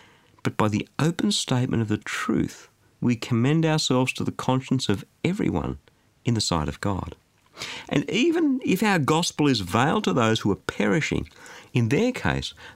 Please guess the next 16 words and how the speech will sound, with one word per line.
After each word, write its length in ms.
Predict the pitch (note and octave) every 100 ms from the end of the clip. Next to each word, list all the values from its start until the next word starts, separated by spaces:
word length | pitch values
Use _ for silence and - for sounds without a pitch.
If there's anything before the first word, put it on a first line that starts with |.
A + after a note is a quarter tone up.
| -
the 80 |
God 380 | G2+ F2 D#2+ F3+
of 100 | G3
this 180 | G#3 -
world 280 | A2+ G2 G#2+
has 100 | G#2
blinded 520 | F2+ G2+ A#2 C3+ C3
the 40 | A2
minds 520 | G2+ G#2+ A#2+ A#2+ A2+
of 180 | - -
unbelievers 800 | - F#2 G2+ F#2 F2 F2+ C#2+ C#2+ - - - _ _
to 140 | - B2+
keep 400 | - - C#3+ -
them 100 | A2
from 240 | - G2+
seeing 680 | - - - A3+ - -